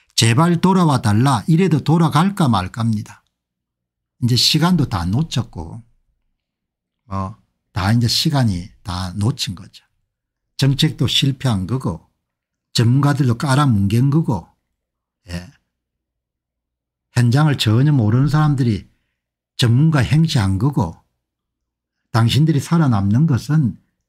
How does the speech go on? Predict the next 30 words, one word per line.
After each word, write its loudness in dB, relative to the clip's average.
칠 0
대 4
요구안 2
다 0
들어드릴 0
테니까 -2
제발 0
돌아와 0
달라. -6
그렇게 0
해도 0
한번 0
생각돼야 0
된다는 -10
거 2
아닙니까? -4
전세가 2
이렇게 0
기운 0
겁니다. -2
근데 2
아직도 0
관리들은 2
자기들이 2
이런 2
칼자루를 0
쥐고 0
있다고 -4
생각하는 -10
겁니다. -20